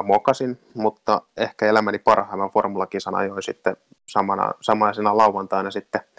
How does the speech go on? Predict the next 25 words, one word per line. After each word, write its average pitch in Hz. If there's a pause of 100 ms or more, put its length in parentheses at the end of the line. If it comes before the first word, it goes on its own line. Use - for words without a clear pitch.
(500)
alkuillasta 98
ja 98
kaksitoista -
ruudusta 101
ja 104 (480)
kolmantena 101
lipulla, 107
ja - (1080)
ei 131
mitään, 110
inhimillinen 104
virhe. 120
Mä 104 (420)
viimeisellä, 107 (420)
viimeisellä 156
kierroksella, 113 (440)
viimeisessä 117
mutkassa -
parabolikassa 101
oli, 98 (100)
oli 101
tota -
keltainen 95
lippu, -
ja, 95